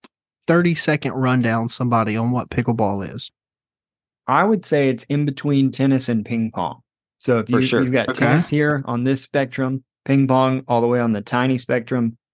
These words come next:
Speaker 2: pickleball is right in the middle.
Speaker 3: However,
Speaker 1: What
Speaker 3: I learned that in regards to the rules and the scoring and the serving,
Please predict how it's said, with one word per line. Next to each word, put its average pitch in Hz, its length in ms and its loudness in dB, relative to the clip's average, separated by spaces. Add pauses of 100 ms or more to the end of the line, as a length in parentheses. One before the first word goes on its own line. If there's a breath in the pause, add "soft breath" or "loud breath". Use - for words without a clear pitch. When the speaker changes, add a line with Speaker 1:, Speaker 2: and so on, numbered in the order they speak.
(120)
Speaker 2:
pickleball 143 300 0
is 104 100 -6
right 110 240 0
in 110 80 -2
the 107 80 -2
middle. 101 320 -6 (1200)
Speaker 3:
However, 123 640 0 (340)
Speaker 1:
What - 100 -20 (560)
Speaker 3:
I 110 120 0
learned 131 340 2
that 113 300 -2 (340)
in 113 120 -2
regards 117 580 0
to 120 120 -2
the 101 140 -2
rules 117 720 0
and 113 220 -4
the 98 80 0
scoring 135 720 0
and 107 160 -4
the 95 40 -6
serving, 107 720 0